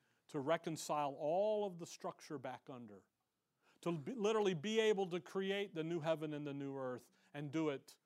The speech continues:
legitimately, legally, because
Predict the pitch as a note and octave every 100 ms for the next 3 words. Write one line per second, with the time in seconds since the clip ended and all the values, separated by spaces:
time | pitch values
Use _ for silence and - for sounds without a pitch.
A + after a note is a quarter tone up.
0 | _ - D3 B2+ F3 G3 F3+ D3+ C#3+ C3
1 | B2+ - - D3 F#3 E3 C#3+ B2+ B2+ C3
2 | _ _ _ _ _ _ _ _ C#3+ -
3 | D3 C3